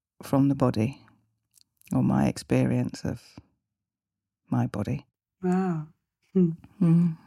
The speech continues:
Speaker 2: And if you go back to your childhood, when you were a very young girl,
Speaker 1: Yeah.
Speaker 2: what's your very first creative memory?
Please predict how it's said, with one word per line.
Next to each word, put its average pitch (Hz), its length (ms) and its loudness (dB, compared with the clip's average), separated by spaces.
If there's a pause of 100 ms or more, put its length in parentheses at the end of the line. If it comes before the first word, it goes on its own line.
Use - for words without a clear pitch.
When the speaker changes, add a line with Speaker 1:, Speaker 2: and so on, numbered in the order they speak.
(580)
Speaker 2:
And 202 120 4
if - 280 0
you 220 80 4
go 190 100 6
back 180 220 4
to 190 120 4
your 175 160 6
childhood, 175 680 2
when 175 160 0
you 170 80 4
were 180 320 2 (380)
a 165 100 0
very 170 300 4
young 165 420 4 (360)
girl, 175 440 2 (160)
Speaker 1:
Yeah. 202 180 8
Speaker 2:
what's 196 240 4
your 220 220 4
very 175 300 4
first 175 320 0
creative 175 420 4
memory? 160 560 4